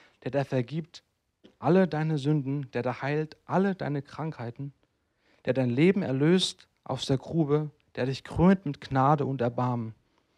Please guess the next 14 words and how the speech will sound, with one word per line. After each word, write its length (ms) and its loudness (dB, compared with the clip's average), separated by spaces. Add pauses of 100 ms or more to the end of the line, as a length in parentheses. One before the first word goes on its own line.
(200)
der 80 -2
mit 180 -2
Gutem 420 4
sättigt 580 0
dein 220 4
Leben, 480 4 (440)
deine 160 4
Jugend 560 6
erneuert 460 4
sich 180 -2
wie 80 -2
bei 120 2
einem 280 0
Adler. 460 -6